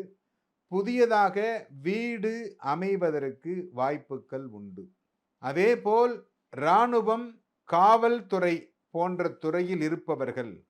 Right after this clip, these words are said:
கவனமாக இருப்பது அப்படிங்கிறது மிக முக்கியமான ஒரு நேரம். தேவையில்லாத வாக்குவாதத்தில் ஈடுபடாதீர்கள். அப்படி ஈடுபடுகின்ற பொழுது உங்களுடைய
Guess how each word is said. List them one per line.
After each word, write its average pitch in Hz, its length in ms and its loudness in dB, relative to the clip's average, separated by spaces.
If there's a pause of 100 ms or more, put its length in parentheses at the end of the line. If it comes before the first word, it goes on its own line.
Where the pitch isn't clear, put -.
(140)
கவனமாக 196 800 0
இருப்பது 139 560 -8 (480)
அப்படிங்கிறது 131 560 -8
மிக 123 240 -10
முக்கியமான 110 800 -12
ஒரு 95 180 -14
நேரம். 87 360 -20 (320)
தேவையில்லாத 190 960 4 (380)
வாக்குவாதத்தில் 170 1040 0 (540)
ஈடுபடாதீர்கள். 120 1000 -2 (200)
அப்படி 165 420 0 (260)
ஈடுபடுகின்ற 208 800 2
பொழுது 147 340 -2 (400)
உங்களுடைய 143 580 -4